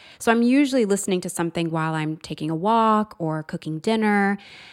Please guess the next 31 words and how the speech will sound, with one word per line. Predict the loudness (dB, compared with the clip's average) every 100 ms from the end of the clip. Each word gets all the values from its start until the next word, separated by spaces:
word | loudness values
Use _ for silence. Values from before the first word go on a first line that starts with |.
| -20 0
And | 2
it's | 2 2
been | 2 4
nice | 4 2 2 0
to | -6
kind | -2 -4
of | -2
switch | -4 -2 -2 0
it |
up | 2 0 -4 -8
from | -4 -2 0 -2 -4
listening | -4 -2 -2 -2
to | -2 0 2 0 -2 -6 _ _ 0
a |
news | 2 0 0
podcast | 0 0 -2 -2 -2 -4 -4
that's | -4 -4 -8
keeping | -8 -4 -2
me | -2
tuned | -2 0 2 2
in | 2 0
to | -4 -2 0 2 0 -2
all | -2 -2
of | -2
the | -6
current | -6 -8 -6
horrors | -4 0 0 0 -2
of | -4
the | -4
<laughs> | -2 2
world | 2 4 4 4